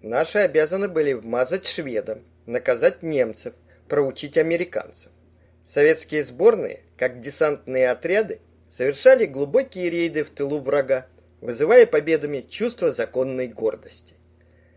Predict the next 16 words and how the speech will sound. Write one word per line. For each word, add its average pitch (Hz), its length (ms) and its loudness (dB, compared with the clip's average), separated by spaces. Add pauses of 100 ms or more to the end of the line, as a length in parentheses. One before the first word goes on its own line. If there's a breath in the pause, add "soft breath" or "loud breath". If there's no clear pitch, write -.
(340 soft breath)
Разумеется, 190 720 2 (220)
эту 151 280 0
эмоцию 190 480 4
разделяли 139 540 2
не 196 160 -2
все. - 280 -18 (600 soft breath)
Спортивные 175 680 -2
диссиденты 170 720 0 (160)
вызывающе 165 680 4
восхищались 160 880 -2 (220 soft breath)
элегантностью 156 880 2
бразильских 123 720 -2 (400 soft breath)
и 151 100 -4
мощью 180 420 2
западногерманских 120 1200 -2
футболистов. - 760 -8